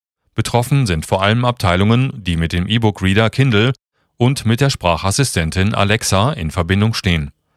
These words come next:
Außerdem wird es Stellenkürzungen in der Einzelhandelsabteilung und der Personalabteilung geben.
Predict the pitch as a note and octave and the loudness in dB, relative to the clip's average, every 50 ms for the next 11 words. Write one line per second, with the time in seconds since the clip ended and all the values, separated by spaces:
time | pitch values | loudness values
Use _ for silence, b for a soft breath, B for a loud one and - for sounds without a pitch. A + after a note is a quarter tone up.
0 | _ _ _ _ _ _ _ - G2 G#2+ G#2+ - B2 A2 B2 C3 C#3 C#3+ B2 G#2 | _ _ _ _ _ _ _ -2 -2 -2 0 0 0 2 2 0 0 0 -2 -2
1 | F#2+ F2 - F2 E2 - - A2 A2 A#2 G#2+ F#2+ - G#2+ G#2 - - A#2+ A2+ B2+ | -2 -2 -2 -2 -4 -2 0 0 0 2 0 0 0 0 -2 0 0 2 2 2
2 | C3 C#3 C3 B B B B B B A2+ A2+ A#2+ A#2 - A2 C3 C3+ - C3 G#2 | 2 0 -2 B B B B B B 0 2 2 2 2 0 0 0 2 0 2
3 | F2 E2+ E2 E2 D#2+ - F2+ E2 - - G2 G2+ G#2 A2 A#2+ B2 A#2+ b b b | 2 2 0 0 0 0 -2 -2 0 0 0 2 2 2 2 0 -2 b b b
4 | b b b b b - A#2 C3 C#3+ C#3+ - - - D#2+ D2+ - - F2 E2 E2 | b b b b b 0 0 0 0 -2 -6 -4 -2 -2 -2 0 0 -2 0 0
5 | F#2 F#2 F#2 G#2 A2+ - - - F#2 F2 E2+ F2 E2+ F2+ F2 - F2 D2 C#2 - | 2 2 2 2 0 -2 0 -2 0 2 0 0 0 0 -2 -2 -4 -8 -8 -12